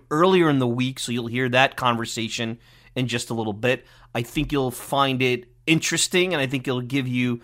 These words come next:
a better feel of Billy Eppler. I think as you get into this show, and I always pride myself on being very balanced, and I know that sometimes that comes across as being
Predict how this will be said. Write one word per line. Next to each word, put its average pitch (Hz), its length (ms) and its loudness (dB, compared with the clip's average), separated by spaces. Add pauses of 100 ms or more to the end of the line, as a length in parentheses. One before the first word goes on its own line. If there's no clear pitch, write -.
(180)
a 123 80 0
better 131 260 4
feel 147 380 -4
of 123 100 -2
Billy 113 260 0
Eppler. 120 400 -2 (460)
I 180 120 4
think 226 440 0 (460)
as 180 160 2
you 185 60 -2
get 214 180 6
into 220 180 -2
this 180 140 0
show, 135 580 2
and 131 80 -4
I 135 100 0
always 165 260 -2
pride 131 360 4
myself 113 560 -2
on 113 180 -4
being 113 560 -2 (720)
very 151 420 4
balanced, 113 1000 -2 (360)
and 127 140 -2
I 127 80 0
know 143 160 0
that 135 160 -2
sometimes 117 640 -2
that 117 340 -2 (460)
comes 131 260 -2
across 117 560 -2
as 110 180 -8
being 110 640 -6